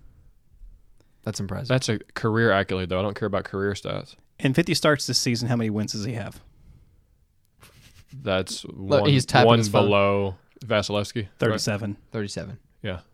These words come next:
Speaker 2: And
Speaker 3: If he wins,
Speaker 2: Vasilevsky's
Speaker 3: if he wins
Speaker 2: thirty-eight.
Speaker 3: tonight, he'll get thirty-eight. He's got the second most wins in the first fifty starts of any active goaltender in the N H L.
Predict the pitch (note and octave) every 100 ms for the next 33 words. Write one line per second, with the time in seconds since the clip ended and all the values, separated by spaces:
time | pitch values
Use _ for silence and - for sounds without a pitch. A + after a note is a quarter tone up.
0 | _ G2 G2+ C3 C3 B2+ G2+ - C3+ B2
1 | B2+ - C3 C3+ C3+ B2+ A#2 A#2+ A2 G#2+
2 | G2 E2 _ _ _ _ _ _ _ _
3 | _ _ _ _ _ C#3+ C#3 C3+ - D#3+
4 | C#3+ C#3 C#3+ C#3 B2+ A#2+ A2 B2 A#2+ C3+
5 | D3 C3+ B2 - - - A#2 B2 D3+ -
6 | C3+ B2+ B2 A#2+ B2 A#2+ - A2 G#2 G#2+
7 | - _ _ _ - B2 A2+ A2+ G2+ A2+
8 | G2